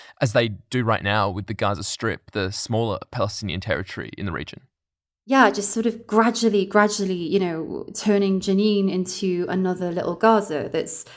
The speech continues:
Speaker 2: not blockaded, but is definitely kind of isolated from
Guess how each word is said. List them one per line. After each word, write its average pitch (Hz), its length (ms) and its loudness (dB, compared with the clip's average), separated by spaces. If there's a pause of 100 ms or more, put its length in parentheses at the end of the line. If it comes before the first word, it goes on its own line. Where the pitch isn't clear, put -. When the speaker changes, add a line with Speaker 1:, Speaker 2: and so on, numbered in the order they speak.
(300)
Speaker 2:
not 247 320 4
blockaded, 247 760 0
but 202 140 2
is 185 140 -2
definitely 202 460 -4
kind 180 260 -2
of - 60 -6 (160)
isolated 160 760 0
from 165 480 -4